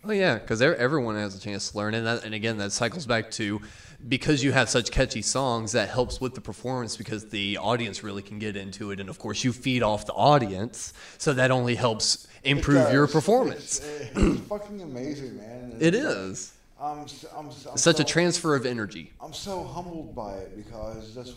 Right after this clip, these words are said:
Speaker 2: man, when I see somebody singing my lyrics back to me,
Speaker 1: Mm-hmm.
Speaker 2: like, at a show, I'm playing, and they're right there singing my, like, pointing at me, they're,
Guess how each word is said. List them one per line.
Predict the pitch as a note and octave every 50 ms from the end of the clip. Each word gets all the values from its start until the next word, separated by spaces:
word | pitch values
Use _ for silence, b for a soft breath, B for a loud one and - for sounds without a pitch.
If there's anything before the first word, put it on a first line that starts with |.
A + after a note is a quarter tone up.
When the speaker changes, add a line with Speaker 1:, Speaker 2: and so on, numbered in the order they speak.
| B2 B2 B2 B2+ -
Speaker 2:
man, | B2 B2+ B2+ B2+ B2+
when | B2 B2 C3
I | C#3
see | C3 C#3 C#3+ B2+
somebody | - B2+ C3+ B2+ A#2+ A2 G#2
singing | - - B2+ B2 A#2+ A#2 G#2+ G#2
my | G#2 G#2
lyrics | G#2 G#2 G#2+ G#2 G2 F#2+ - -
back | - - G2 F#2 G2 - -
to | G2+
me, | G2+ G2+ G2+ G#2 G#2 G#2+ - - _ -
Speaker 1:
Mm-hmm. | A2 A2+ A2 G#2+ A#2 A2+ A2 A2+ A2 - -
Speaker 2:
like, | G#2+ G#2+ G#2 G#2+ G#2
at | G#2 G#2
a | G#2
show, | G#2 - - A2 G2+ G2+ G2+ G2+ G2+ G2+ - - -
I'm | G#2+ A2
playing, | G#2 - B2 B2 A#2+ A#2+ A#2+ A#2 A#2 A#2 A2+ - b b b b b b
and | G#2+ G#2+ G#2+
they're | A#2+ B2+ B2+
right | B2 A#2+ A#2+ A#2 A#2
there | B2 B2+ B2 B2
singing | A#2 B2 - D3+ C#3+ C3+ B2+
my, | B2+ B2+ B2+ B2 B2+
like, | A2+ A#2+ A2+ A#2+ - -
pointing | F3 F3+ F3 E3 D#3 D3+ C#3+ C#3 C#3 C3+ - - _ -
at | E3 E3 D#3+ D#3+ D#3+
me, | D#3 D3+ D3+ D3+ D3+ D3 D3 C#3+ D3 - - _ _ _ - -
they're, | F3+ F#3